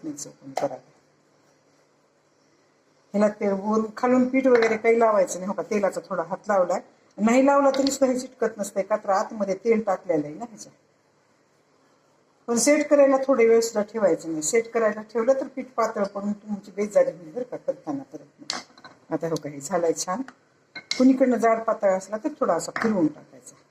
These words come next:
आता हे भाजते मी, तव्यावर टाकलाय.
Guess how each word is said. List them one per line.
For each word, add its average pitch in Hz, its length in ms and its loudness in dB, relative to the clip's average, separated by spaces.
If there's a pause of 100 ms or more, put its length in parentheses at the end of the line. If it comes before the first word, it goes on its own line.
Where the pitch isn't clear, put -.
(180)
आता 185 160 -6
हे 180 140 -2
भाजते 214 380 -8
मी, - 180 -14 (1800)
तव्यावर 196 280 2
टाकलाय. 196 440 -8